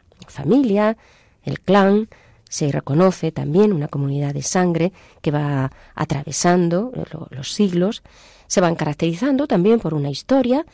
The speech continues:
Entre esa historia, pues, tenemos hitos fundamentales en esa historia, como es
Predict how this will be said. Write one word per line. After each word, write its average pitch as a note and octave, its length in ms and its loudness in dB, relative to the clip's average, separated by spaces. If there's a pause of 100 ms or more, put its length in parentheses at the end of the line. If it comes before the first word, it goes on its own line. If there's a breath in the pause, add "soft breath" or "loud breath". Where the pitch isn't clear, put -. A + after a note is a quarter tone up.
(380 soft breath)
Entre D3 600 -2
esa D3 180 -6
historia, D3+ 460 -2
pues, F3 140 -10
tenemos D3 420 -4
hitos D3+ 240 -4
fundamentales D3 840 0
en C#3+ 80 0
esa D3 180 -4
historia, D#3+ 420 -2
como C#3+ 280 -4
es D3 220 -4